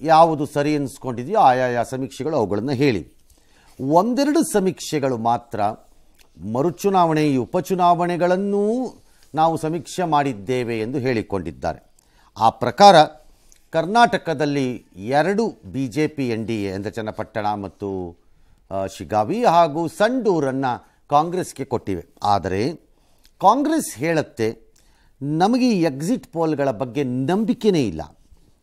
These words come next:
ಮೂರು ಕಡೆ ನಾವೇ ಗೆಲ್ಲೋದು" ಅಂತ. ಡಿ ಸಿ ಎಂ ಅವರು ಚನ್ನಪಣ-, ಚನ್ನಪಟ್ಟಣದಲ್ಲಿ ಸೋತರೆ ನಾನೇ ಸೋತ ರೀತಿ ಅಂತ ಹೇಳಿದ್ದಾರೆ. ಕುಮಾರಸ್ವಾಮಿ ತಮ್ಮ ಪುತ್ರನ ಗೆಲುವಿನ ಬಗ್ಗೆ ವಿಶ್ವಾಸ. ಬೊಮ್ಮಾಯಿ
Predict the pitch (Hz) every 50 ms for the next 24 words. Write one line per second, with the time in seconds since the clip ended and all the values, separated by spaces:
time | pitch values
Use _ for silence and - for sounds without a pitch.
0 | _ - 131 151 196 247 277 269 233 190 143 - - 139 160 180 147 120 117 117
1 | 120 113 113 113 120 175 196 - - 110 92 123 107 98 90 87 85 80 78 82
2 | - _ _ _ _ - 76 - _ _ _ _ _ _ _ _ _ _ _ _
3 | _ - 143 240 240 214 - - 175 180 165 156 143 143 156 185 202 165 151 151
4 | - - 147 139 151 185 214 208 - - 196 190 180 123 - _ _ - 160 156
5 | 175 202 214 - 202 - - - 170 165 143 147 143 139 127 - - 135 131 123
6 | - - 107 101 139 143 123 101 - _ _ _ - 101 104 107 107 120 131 156
7 | 196 240 277 277 240 - - 151 143 139 - 131 104 107 104 98 - - - 87
8 | 85 - - 101 95 - 147 107 95 85 78 - - 80 76 - _ _ _ _
9 | _ _ _ _ _ _ _ _ _ _ _ - - - 294 294 247 - - -
10 | 226 233 262 262 208 - _ - 214 190 180 - - 175 - 151 123 127 120 95
11 | 113 110 113 113 101 98 80 - 143 143 139 123 87 - _ _ _ - _ _
12 | _ _ _ _ _ _ _ - 196 190 - - 92 90 82 - - - - -
13 | - _ _ _ _ _ _ _ _ _ _ _ _ _ _ - - 240 240 254
14 | 254 269 277